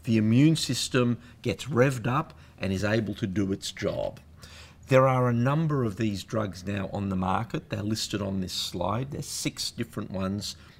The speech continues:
all on the market in Australia. Not all of them are actually approved for lung cancer, but you can see highlighted in red those that are used. The common ones, pembrolizumab, also known as Keytruda, nivolumab, also known as Opdivo,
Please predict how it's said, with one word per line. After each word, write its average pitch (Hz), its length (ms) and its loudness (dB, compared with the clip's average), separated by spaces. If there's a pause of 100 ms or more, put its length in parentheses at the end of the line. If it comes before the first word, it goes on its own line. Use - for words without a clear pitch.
(120)
all 127 300 6
on 110 100 2
the 101 80 -2
market 98 420 -4
in 87 80 -6
Australia. 101 560 -2 (240)
Not 139 280 6
all 120 220 4
of 92 100 -4
them 95 180 -2
are 90 60 -2
actually 95 320 -6
approved 123 440 -2
for - 80 -8
lung 92 220 -4
cancer, 98 420 -6
but 92 240 -6 (300)
you 98 100 -6
can 95 140 -4
see 98 280 -2
highlighted 95 680 -2
in 92 240 -4
red 101 320 -4 (340)
those 95 380 -2
that 98 140 -4
are - 20 -2
used. 92 560 -2 (340)
The 107 100 -8
common 147 400 4
ones, 147 420 0 (280)
pembrolizumab, 127 880 -2 (100)
also 107 360 -4
known 101 240 -2
as 92 120 -6
Keytruda, 131 720 -2 (400)
nivolumab, 123 800 2 (100)
also 101 320 -6
known 98 280 -4
as 95 120 -6
Opdivo, 123 680 0